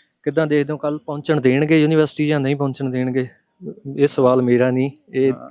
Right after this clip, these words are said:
Speaker 2: ਦੇਖੋ,
Speaker 1: ਜਵਾਬ ਦਿਓ ਪੰਜਾਬ ਦੀ ਜਨਤਾ ਨੂੰ ਵੀ
Speaker 2: ਮੈਨੂੰ
Speaker 1: ਪਹੁੰਚਣ
Speaker 2: ਲੱਗਦਾ
Speaker 1: ਦੇਣਗੇ ਜਾਂ
Speaker 2: ਕਿ
Speaker 1: ਨਹੀਂ।
Speaker 2: ਅੱਜ ਵੀ ਸਾਰੀਆਂ ਜਥੇਬੰਦੀਆਂ ਇੱਥੇ ਆਈਆਂ ਹੋਈਆਂ
Speaker 1: ਹੂੰ।
Speaker 2: ਸੀ, ਅਹ, ਤੇ ਇਹਦੇ ਬਾਰੇ ਕੀ ਕਹਿ ਸਕਦੇ ਆ, ਤਾਂ ਹੁਣ ਮੌਕਾ ਦੱਸੂਗਾ।
Speaker 1: ਹੂੰ।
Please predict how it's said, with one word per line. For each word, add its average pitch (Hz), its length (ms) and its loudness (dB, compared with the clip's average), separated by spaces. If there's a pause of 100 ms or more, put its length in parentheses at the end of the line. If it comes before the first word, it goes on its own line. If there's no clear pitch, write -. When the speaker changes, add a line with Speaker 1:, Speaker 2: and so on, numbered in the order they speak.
(140)
Speaker 2:
ਦੇਖੋ, 147 100 -8
Speaker 1:
ਜਵਾਬ 135 340 6
ਦਿਓ 139 120 6
ਪੰਜਾਬ 135 340 0
ਦੀ 131 80 -2
ਜਨਤਾ 127 360 0
ਨੂੰ 135 100 0
ਵੀ 131 40 0
Speaker 2:
ਮੈਨੂੰ 156 80 -4
Speaker 1:
ਪਹੁੰਚਣ 147 260 2
Speaker 2:
ਲੱਗਦਾ 131 140 2
Speaker 1:
ਦੇਣਗੇ 156 240 2
ਜਾਂ 151 100 2
Speaker 2:
ਕਿ 135 60 -2
Speaker 1:
ਨਹੀਂ। 151 100 -4 (280)
Speaker 2:
ਅੱਜ 131 140 -4
ਵੀ 170 140 0
ਸਾਰੀਆਂ 160 380 0
ਜਥੇਬੰਦੀਆਂ 139 640 2
ਇੱਥੇ 135 220 -2
ਆਈਆਂ 104 260 0
ਹੋਈਆਂ 101 200 -4
Speaker 1:
ਹੂੰ। 95 60 -6
Speaker 2:
ਸੀ, 120 200 -10
ਅਹ, - 1040 -6
ਤੇ 131 680 0 (760)
ਇਹਦੇ 156 260 2
ਬਾਰੇ 170 580 2 (920)
ਕੀ 175 200 4
ਕਹਿ 180 180 4
ਸਕਦੇ 170 340 2
ਆ, 165 80 2
ਤਾਂ 147 120 0
ਹੁਣ 165 140 2
ਮੌਕਾ 143 340 4
ਦੱਸੂਗਾ। 123 460 2
Speaker 1:
ਹੂੰ। - 120 -10